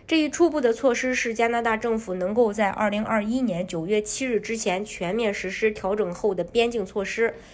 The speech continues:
并认识到加拿大人和美国之间的许多密切关系。二零二零年三月二十一日，加美边境，呃，双方同意关闭了非必要的旅行，此后每个月都会延长期限。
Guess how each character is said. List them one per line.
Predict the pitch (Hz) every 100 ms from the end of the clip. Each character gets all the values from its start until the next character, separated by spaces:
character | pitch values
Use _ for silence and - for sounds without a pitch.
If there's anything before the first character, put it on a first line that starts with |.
| -
并 | - 277
认 | 285 330 262
识 | 208
到 | 190
加 | 160 214
拿 | 233
大 | 233 220
人 | 180 175 196
和 | 208 208
美 | 214 -
国 | - 180
之 | 180 220
间 | 226 226
的 | 180
许 | - 170
多 | 180
密 | 202 226
切 | 190 - 196
关 | 202 214 262
系。 | 269 - - - - - - -
二 | 262
零 | 277 285
二 | 285 262
零 | 247 233 262
年 | 233 240
三 | 254 262
月 | 240
二 | 226
十 | 226 226
一 | 220 254
日， | 233 165
加 | - 233 247
美 | 202
边 | 180 214 226
境， | 233 208 - - - - -
呃， | - 175 151 - - -
双 | - 254
方 | - -
同 | - 185
意 | 214 202
关 | 233 247
闭 | 262 220
了 | 175
非 | 180 247
必 | 226
要 | 214
的 | 180
旅 | 180 175
行， | 170 175 175
此 | - 180
后 | 214
每 | 214 175
个 | 185
月 | 220
都 | 208 220
会 | 226
延 | 180 165
长 | 202 185
期 | 190 220
限。 | 214 185